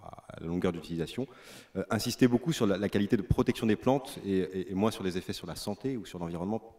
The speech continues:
et donc peut-être avaient contribué aussi par le droit à, à, à, à favoriser l'acceptabilité de cette technologie. Alors, qu'est-ce que je vais faire aujourd'hui ? Je vais, euh, revenir un petit peu sur l'historique de l'utilisation des pesticides et l'historique aussi des préoccupations sanitaires,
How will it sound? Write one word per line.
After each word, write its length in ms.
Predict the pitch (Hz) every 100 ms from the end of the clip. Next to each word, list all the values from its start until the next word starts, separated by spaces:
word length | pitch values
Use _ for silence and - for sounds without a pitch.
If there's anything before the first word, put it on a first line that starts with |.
| _
et 80 | 95
donc 280 | 113 117 -
peut-être 260 | 107 123 101
avaient 160 | 95 - -
contribué 400 | - - 113 113
aussi 260 | 104 - 170
par 260 | - - 92
le 80 |
droit 380 | 92 - 123 - - - - -
à, 120 | 98
à, 260 | 98 90 87
à, 380 | 85 87 87 87
à 20 |
favoriser 400 | - 98 92 101
l'acceptabilité 840 | 104 - 98 - 104 87 90 87 123
de 40 |
cette 140 | 90
technologie. 520 | - 82 87 71 - - - - - - - 110
Alors, 240 | 117 - - -
qu'est-ce 140 | 139
que 80 | -
je 80 | 139
vais 100 | 139
faire 140 | 151
aujourd'hui ? 380 | 117 110 113 175
Je 100 | 127
vais, 240 | 120 117 113
euh, 140 | 101 95
revenir 340 | 101 110 139
un 40 |
petit 120 | 117 -
peu 100 | 147
sur 180 | -
l'historique 720 | 101 123 127 - 123 151 -
de 80 | -
l'utilisation 580 | 107 101 113 107 104 131
des 120 | 110
pesticides 380 | - - - 160
et 40 |
l'historique 460 | 110 107 117 127 120
aussi 200 | 110 -
des 80 | 123
préoccupations 540 | - 113 - 117 - 135
sanitaires, 580 | - 127 127 120 107